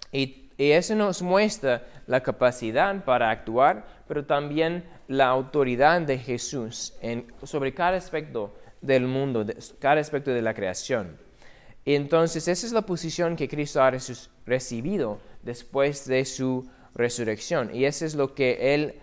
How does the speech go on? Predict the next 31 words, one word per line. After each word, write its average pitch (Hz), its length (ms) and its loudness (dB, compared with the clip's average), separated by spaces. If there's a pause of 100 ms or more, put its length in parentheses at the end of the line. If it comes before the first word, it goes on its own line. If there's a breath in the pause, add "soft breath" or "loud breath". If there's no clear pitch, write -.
(200 soft breath)
está 135 360 2
ejercitando, 135 720 0
su 110 120 -6
autoridad 123 560 0
y 120 80 -10
su 123 160 -12
poder 110 340 -4
sobre 117 300 -4
el 110 60 -4
mundo 147 300 -4
hoy 107 140 0
día. 165 260 -4 (680 soft breath)
Y 139 160 6
al 127 160 8
final, 160 540 2
del, 143 280 0
eh, 123 260 -2
cuando 131 200 0
llegamos 143 480 2
al 113 280 0
libro 147 220 0
de 139 300 2
Apocalipsis, 123 540 -8
vamos 131 360 -4
a 123 40 -2
ver 127 460 -2
que 120 100 -10
se 120 180 -8
manifieste 120 680 -4
más 147 340 -2
abiertamente 151 880 0